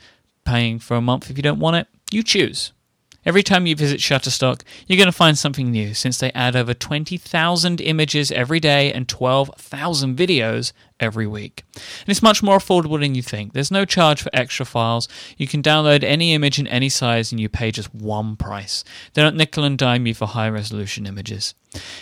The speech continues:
As you're searching around Shutterstock, you can easily curate and share pictures via lightboxes,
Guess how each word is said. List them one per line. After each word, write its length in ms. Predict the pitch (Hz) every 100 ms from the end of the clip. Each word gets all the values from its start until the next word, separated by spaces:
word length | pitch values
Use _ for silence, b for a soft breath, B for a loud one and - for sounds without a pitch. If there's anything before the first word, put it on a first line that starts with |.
| -
As 160 | 160
you're 80 | 170
searching 460 | - 185 175 180 165
around 240 | 156 160
Shutterstock, 680 | - 147 139 131 127 131 135
you 80 |
can 140 | 131 139
easily 400 | 131 147 151 151
curate 460 | - 147 143 139
and 100 | -
share 300 | 127 143 143
pictures 360 | 147 143 - 123
via 260 | 120 120 117
lightboxes, 720 | 123 139 123 101 - 113